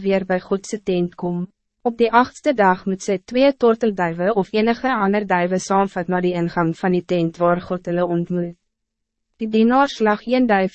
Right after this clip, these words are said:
vir die sonde en die ander een verbrand hy op die altaar.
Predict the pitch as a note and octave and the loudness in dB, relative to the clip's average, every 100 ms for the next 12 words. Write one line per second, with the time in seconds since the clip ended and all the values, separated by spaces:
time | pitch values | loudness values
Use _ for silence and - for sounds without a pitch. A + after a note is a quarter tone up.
0 | - G#3 - G#3 F#3+ G3 G#3+ A#3 A#3 A3 | -6 -6 -4 0 2 0 2 0 2 2
1 | A3+ B3 A#3+ A3 F#3+ - G3 F#3 F3 F3 | 4 2 2 0 -2 -2 -6 -2 0 0
2 | F3+ F3+ F3 F#3 G3 E3+ E3+ E3 E3 E3 | -2 -4 -4 -4 -2 0 0 -2 -8 -6
3 | D#3+ | -10